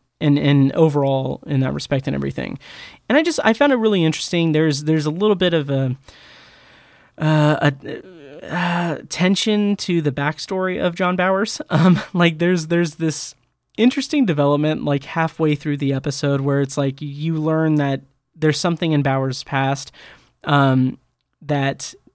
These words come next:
uh, is, is heinous, and, and, um, it's, it's something significant, <laughs> and, and then the episode just doesn't do anything with it. Like, it, it addresses it, but it's like, "Oh no, it's okay.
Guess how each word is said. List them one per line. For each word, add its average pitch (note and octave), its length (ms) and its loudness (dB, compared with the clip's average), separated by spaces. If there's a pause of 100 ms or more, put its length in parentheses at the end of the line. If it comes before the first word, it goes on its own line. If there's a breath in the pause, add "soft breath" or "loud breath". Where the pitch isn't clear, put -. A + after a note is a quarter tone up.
(180)
uh, A2+ 340 -6
is, C#3 360 0
is D#3 260 -2
heinous, B3 540 2
and, D#3+ 200 2
and, D3 380 2
um, D3 480 2 (720 loud breath)
it's, - 320 0
it's G#3 220 0
something C4+ 420 2
significant, F3+ 760 0
<laughs> - 20 -20
and, C#3+ 160 2 (1120 loud breath)
and G#3+ 100 4
then C4 80 6
the B3+ 160 2
episode B3+ 400 4
just - 340 -4 (320)
doesn't G#3 280 6
do F3+ 140 6
anything G3 320 6
with C#3 120 4
it. C3+ 160 0
Like, D#3+ 200 2
it, F3+ 100 4
it F3 300 2
addresses D3+ 560 2
it, F#4 180 -2 (140)
but F#3 100 2
it's F#3 160 0
like, E3+ 240 0
"Oh F3 260 4
no, E3+ 280 4
it's G#3 160 0
okay. C3 340 -2